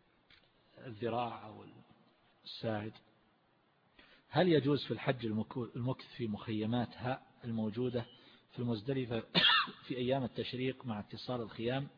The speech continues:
مع العلم وجود نساء وأطفال معي، وليس معي مال كافي لحملة تمكث في، إذا كان الإنسان ما يستطيع الاشتراك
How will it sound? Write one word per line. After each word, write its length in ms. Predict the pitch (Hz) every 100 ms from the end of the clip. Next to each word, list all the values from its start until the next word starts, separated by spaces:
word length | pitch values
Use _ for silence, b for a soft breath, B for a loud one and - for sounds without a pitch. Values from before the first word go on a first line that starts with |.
| B B B B B -
مع 160 | 117
العلم 300 | 107 110 127
وجود 280 | 117 123 127
نساء 380 | 117 113 131 117
وأطفال 560 | 113 110 - 117 117 120 - -
معي، 240 | 117 101 - -
وليس 280 | 127 123 -
معي 360 | 117 117 127 147 B B B
مال 400 | 120 117 117 117 - -
كافي 360 | 120 117 -
لحملة 360 | 107 95 123 113
تمكث 340 | - 117 -
في، 160 | - 110 -
إذا 140 | 165 175
كان 220 | - 202
الإنسان 380 | 170 127 135 120
ما 100 | 170
يستطيع 420 | 175 - 120 120
الاشتراك 460 | 107 - 110 113